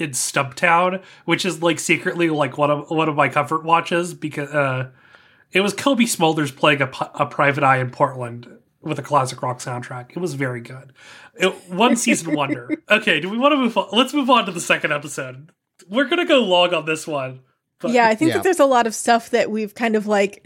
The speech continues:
Speaker 2: danced around, but we can talk about it properly once, once we are in
Speaker 3: Yeah.
Speaker 2: the second episode.
Speaker 1: Let's take us
Speaker 2: Um,
Speaker 1: away.
Speaker 2: Yeah, so I've got this one, Alethea, written by Lucas O'Connor and directed by Richard J. Lewis.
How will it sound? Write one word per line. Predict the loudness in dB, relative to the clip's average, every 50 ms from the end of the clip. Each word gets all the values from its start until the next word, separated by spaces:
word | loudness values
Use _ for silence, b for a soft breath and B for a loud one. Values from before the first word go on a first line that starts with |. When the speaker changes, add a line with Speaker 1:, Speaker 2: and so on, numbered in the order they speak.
| -2 0
Speaker 2:
danced | 2 4 4 4 2 0 0 0 0
around, | 0 0 0 0 0 0 0 0 0 0 2
but | 2 2 2 0
we | -2 -2
can | -2 -2 0
talk | 2 2 2 2
about | 2 2 2 2
it | 0 0
properly | 2 2 2 4 2 0 0 0 0 0 -2 -2 -2 -4 -6 -4
once, | -2 -2 -2 -2 -2 -6 -8 -8 -10
once | -10 -8 -8 -4 -2
we | -2 -2 -2 -6 -12 _ B B B B -4
are | -2 0 0
in | 0 0 0 0
Speaker 3:
Yeah. | -2 -4 -4 -6
Speaker 2:
the | -4 -2
second | -2 -2 -2 -2
episode. | -6 -8 -6 -6 -6 -6 -4 -6 -6 -8 -12 _ _ -4
Speaker 1:
Let's | 0 0 0 0 0 -2
take | -4 -2 -2 -2
us | -2 -2
Speaker 2:
Um, | -2 -2
Speaker 1:
away. | -4 -4 -6 -10 -12 _ _ _ _ _ _ _ _ _ _ _ -8 0
Speaker 2:
Yeah, | 2 4 4
so | 4 4 2
I've | 4 4
got | 2 0 0 -2
this | -4 -4 -2
one, | -2 -2 -2 -2 -4 -4 _
Alethea, | 0 0 0 0 0 -2 -4 -4 -2 0 2 4 4 2 0 -2 B B B B B B
written | -2 0 0 2
by | 2 2 2 2
Lucas | 0 -2 -2 -2 -2 0 2 0 2 2
O'Connor | 0 -2 -2 -4 -4 -2 0 2 2 2 2 0 -2 -4 _ -2
and | 0 0 2
directed | 0 0 0 -2 -4 0
by | 2 4 4 4 2 0 0
Richard | -2 -2 0 0 -2 -2 -2
J. | 0 0 0 0 0
Lewis. | -2 -4 -4 -4 -6 -6 -8 -8 -8 -8 -8 -8 -10